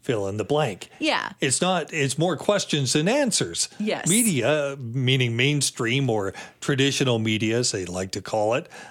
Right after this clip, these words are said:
Speaker 1: uh, gives more answers and fewer questions.
Speaker 2: Yes, no, totally. And you, you do kinda have to be algorithmically following those news sources. But I just think that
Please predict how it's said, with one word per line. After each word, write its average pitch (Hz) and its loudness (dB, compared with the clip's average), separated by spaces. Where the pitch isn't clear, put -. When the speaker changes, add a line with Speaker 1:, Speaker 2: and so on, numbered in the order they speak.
Speaker 1:
uh, 147 4
gives 131 -2
more 147 4
answers 160 2
and 139 2
fewer 170 0
questions. 170 -2
Speaker 2:
Yes, 233 -2
no, 202 2
totally. 185 2
And 170 2
you, 190 0
you 196 0
do 220 0
kinda 180 0
have 170 2
to 180 -2
be 175 0
algorithmically 170 0
following 165 2
those 160 0
news 175 2
sources. 156 0
But 190 0
I 190 0
just 240 2
think 202 0
that 165 4